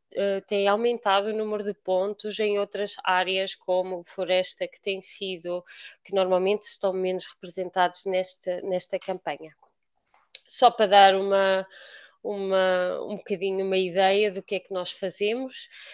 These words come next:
basicamente, eh, existe um contrato a empresas onde, eh, se contratam, eh, surveyors, pessoas que vão fazer esta amostra do campo, elas têm formação de forma a harmonizarmos e recolhermos sempre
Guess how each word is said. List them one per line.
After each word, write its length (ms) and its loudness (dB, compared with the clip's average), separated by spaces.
basicamente, 920 -2
eh, 680 -6
existe 480 -6
um 120 -4
contrato 1120 0
a 80 2
empresas 880 -2
onde, 480 -2
eh, 680 0
se 200 -6
contratam, 680 2
eh, 280 0
surveyors, 1080 0
pessoas 380 -2
que 120 -20
vão 160 -2
fazer 380 -4
esta 240 -2
amostra 400 -2
do 100 -10
campo, 380 2
elas 260 0
têm 220 -4
formação 760 -2
de 140 -6
forma 500 4
a 40 4
harmonizarmos 760 2
e 60 -4
recolhermos 640 -6
sempre 380 -2